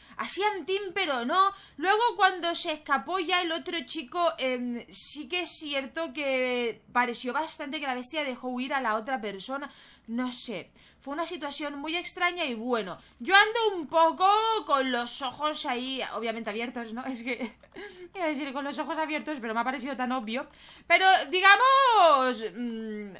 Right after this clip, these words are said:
observando la situación, viendo qué pasa, ¿no? Con esto, porque como hagan team, digan dónde están y demás,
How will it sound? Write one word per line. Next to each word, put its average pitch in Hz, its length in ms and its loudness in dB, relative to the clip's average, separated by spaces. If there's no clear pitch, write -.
observando 285 680 2
la 311 160 4
situación, 220 720 -4
viendo 269 400 -2
qué 302 480 0
pasa, - 480 -4
¿no? 254 260 -2
Con 277 160 -2
esto, 240 340 -2
porque 233 240 -4
como 226 180 -2
hagan 302 280 2
team, 311 360 -6
digan 269 280 -2
dónde 277 200 -8
están 269 240 -10
y 277 60 -12
demás, 294 480 -4